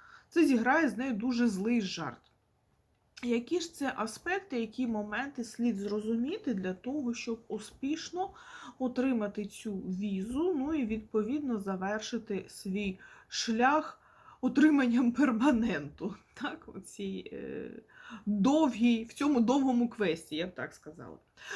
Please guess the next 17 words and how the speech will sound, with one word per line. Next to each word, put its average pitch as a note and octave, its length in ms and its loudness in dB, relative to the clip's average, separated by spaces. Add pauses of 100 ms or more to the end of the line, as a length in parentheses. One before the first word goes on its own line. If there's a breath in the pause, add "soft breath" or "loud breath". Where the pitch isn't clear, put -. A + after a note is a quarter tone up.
(100)
Ну, F#4+ 180 0
перший B3 460 0
момент, C4+ 460 -6
який, A#3+ 680 -2
на G3+ 240 -4
жаль, A3 260 0
багато G3+ 420 -4
українців G3+ 520 -2
не G#3+ 140 0
сприймають F#3 600 -6
серйозно, F4 640 -2
це A#3 180 -4
те, A#3 380 -4
що B3+ 400 -4
поступити B3 680 -4
буде G#3+ 340 -2
замало. G3 640 -4